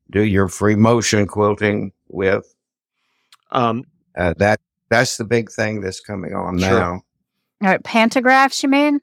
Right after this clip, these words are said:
Speaker 3: Where you follow 'em with a laser, or?
Speaker 1: Yeah, those, those things you put down and you get a,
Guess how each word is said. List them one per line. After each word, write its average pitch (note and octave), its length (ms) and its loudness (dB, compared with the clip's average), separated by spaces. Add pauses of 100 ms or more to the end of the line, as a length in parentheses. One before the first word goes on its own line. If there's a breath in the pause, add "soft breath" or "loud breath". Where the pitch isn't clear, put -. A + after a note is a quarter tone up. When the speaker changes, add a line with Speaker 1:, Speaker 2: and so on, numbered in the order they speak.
(260)
Speaker 3:
Where G3+ 120 -2
you G3 100 0
follow A3 400 4
'em G#3+ 160 4
with G3 120 0
a F#3 60 -2
laser, A3+ 460 0
or? E3+ 400 0 (1120)
Speaker 1:
Yeah, C3+ 380 4
those, B2+ 460 -4 (260)
those A#2 460 -4 (320)
things B2+ 200 2
you B2 80 2
put A#2+ 260 0
down A#2+ 320 2
and G#2 240 -4
you G#2 160 0
get G#2 160 2
a, G2+ 220 4